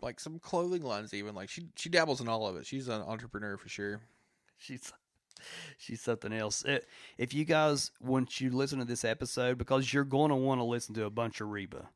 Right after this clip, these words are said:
Speaker 2: Same
Speaker 1: Yeah.
Speaker 2: thing happened with the Allen episode. Like, you're gonna wanna go back and listen to all the Reba that you can. Tag us on,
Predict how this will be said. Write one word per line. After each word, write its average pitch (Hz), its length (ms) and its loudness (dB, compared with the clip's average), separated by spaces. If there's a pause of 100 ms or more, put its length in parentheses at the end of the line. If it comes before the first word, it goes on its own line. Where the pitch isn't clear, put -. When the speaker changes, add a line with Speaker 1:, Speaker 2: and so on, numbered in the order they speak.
(100)
Speaker 2:
Same 147 280 2
Speaker 1:
Yeah. - 60 0
Speaker 2:
thing 160 180 2
happened 143 360 0
with 127 100 -6
the 113 140 -2
Allen 113 320 2
episode. 98 540 -6
Like, 101 180 -6
you're 120 100 -4
gonna 135 320 2
wanna 120 220 -2
go 113 160 -2
back 113 220 -4
and 107 80 -6
listen 113 320 -4
to 107 80 -2
all 117 280 0
the 120 120 -4
Reba 117 580 -2
that 113 220 -10
you 107 40 -10
can. 98 460 -8 (680)
Tag 190 460 2
us 92 540 -2
on, 113 560 0